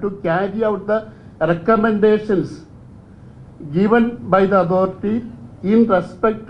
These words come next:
of matters of initiation of departmental level inquiry, comma, registration of criminal case, et cetera, against a police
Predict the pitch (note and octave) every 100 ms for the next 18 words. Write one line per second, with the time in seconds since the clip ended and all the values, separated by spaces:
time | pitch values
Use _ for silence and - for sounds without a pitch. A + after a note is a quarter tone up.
0 | A3 G#3+ F#3 E3+ E3+ G#3+ G#3 G3+ G#3 G3+
1 | G3 - - - - F3 G3 A3 - A3+
2 | A3+ A3+ - A3+ A#3 - F#3 G3 G3 E3+
3 | E3+ E3+ G3+ G3+ G3+ G#3 G3 G3+ G3 F3+
4 | E3+ F3+ F#3 E3 E3 D#3+ C#3 G#2+ - -
5 | - - - - - - - - E3+ F3
6 | D3 A#2+ - - - - C#3+ F#3 G#3 A#3
7 | A#3 A3+ A3+ A3+ A3 G#3+ F#3 F3 F#3+ F3
8 | E3+ F3 E3+ C#3 F3+ E3+ E3 E3 - -
9 | - - E3+ F3 G3+ G3+ - G3+ F3 E3+
10 | E3